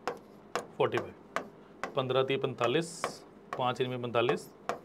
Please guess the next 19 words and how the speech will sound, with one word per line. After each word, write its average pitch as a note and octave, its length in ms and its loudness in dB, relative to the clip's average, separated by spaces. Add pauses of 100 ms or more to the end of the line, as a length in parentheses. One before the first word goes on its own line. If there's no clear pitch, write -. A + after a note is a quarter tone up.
(560)
तीन B2+ 180 -2
पन्द्रह, A2 280 -2
तो C3 100 4
बेटा C3 180 8
ये D#3 80 10
कितना D#3+ 240 6
आ C#3+ 40 10
गया? A#2+ 240 6
तीन F3 440 4 (440)
सात B2+ 280 10
तिया D#3 200 8
इक्कीस, - 600 0 (1800)
नौ B2+ 200 4
चौके C#3 200 0
छत्तीस - 760 -2 (800)
और - 60 -6
पन्द्रह C3 340 4
दूनी C#3 300 0 (720)
तीस। - 340 -8